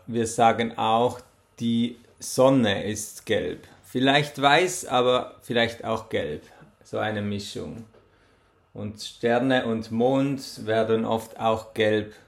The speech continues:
gemalt. Ja. Und dann Blau. Blau ist der Himmel.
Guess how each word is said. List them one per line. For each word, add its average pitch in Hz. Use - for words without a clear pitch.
gemalt. -
Ja. -
Und 117
dann 110
Blau. 107
Blau 113
ist 117
der 104
Himmel. 143